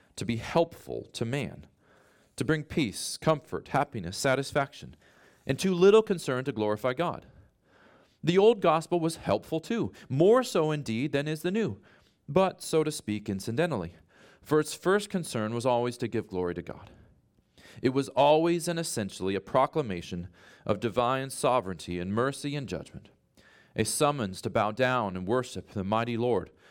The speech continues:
on whom man depends for all good, both in nature and in grace. Its center of reference was unambiguously God. But in the new gospel, the center of reference is man.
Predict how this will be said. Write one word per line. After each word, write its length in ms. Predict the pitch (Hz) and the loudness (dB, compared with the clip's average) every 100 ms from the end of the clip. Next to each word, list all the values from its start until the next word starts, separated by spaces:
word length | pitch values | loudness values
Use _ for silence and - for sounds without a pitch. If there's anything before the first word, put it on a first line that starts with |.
| - - | -14 -4
on 120 | 104 | 0
whom 220 | 117 113 | 0 0
man 260 | 120 127 139 | 0 0 -2
depends 480 | 143 - 127 90 - | -2 0 -2 -2 -6
for 180 | 104 | -2
all 200 | 82 123 | 2 2
good, 320 | 117 123 80 - _ _ _ | 2 0 -2 -6 _ _ _
both 220 | - 110 107 | 0 2 0
in 140 | 101 | -2
nature 480 | 110 123 - 131 - - | -2 -2 -2 -4 -6 -8
and 180 | 113 | -6
in 80 | 127 | -4
grace. 400 | 107 78 82 - - _ _ _ _ _ _ _ - | -6 -6 -6 -14 -16 _ _ _ _ _ _ _ 0
Its 240 | 139 - | 0 0
center 340 | - 147 160 156 | 0 0 2 0
of 140 | 143 | 2
reference 420 | 147 - 101 - - - - | 0 0 -8 -8 -16 -20 -4
was 160 | 117 117 - | -2 -2 0
unambiguously 920 | 160 175 156 143 156 127 104 - 98 | 2 2 0 0 0 0 -4 -4 -6
God. 460 | 95 127 117 67 - - - _ _ _ _ _ _ - | 0 2 2 0 -16 -20 -20 _ _ _ _ _ _ 0
But 120 | 131 | 2
in 100 | 151 | 2
the 80 | 165 | 0
new 200 | 202 240 | 0 2
gospel, 460 | 139 92 - 120 | 2 0 -2 -4
the 80 | 127 | -4
center 320 | 135 160 180 | -2 0 2
of 100 | 180 | 2
reference 340 | 127 117 131 - | 0 -2 -4 -6
is 140 | 131 | -4
man. 400 | 156 170 85 85 | -2 -2 -4 -8